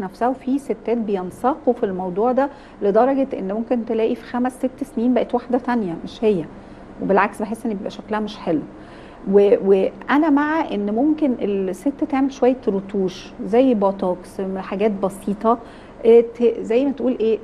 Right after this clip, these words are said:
تعيد أو شوية ترجع اللي ما أفسده الزمن،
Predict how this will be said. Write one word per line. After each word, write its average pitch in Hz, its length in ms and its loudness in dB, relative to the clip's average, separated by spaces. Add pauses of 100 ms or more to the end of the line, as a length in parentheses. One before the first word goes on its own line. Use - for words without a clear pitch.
تعيد 240 680 2 (640)
أو 196 400 4
شوية 269 580 4 (420)
ترجع 262 540 0
اللي 202 180 -2
ما 214 120 -6
أفسده 233 600 -6
الزمن، 180 500 -6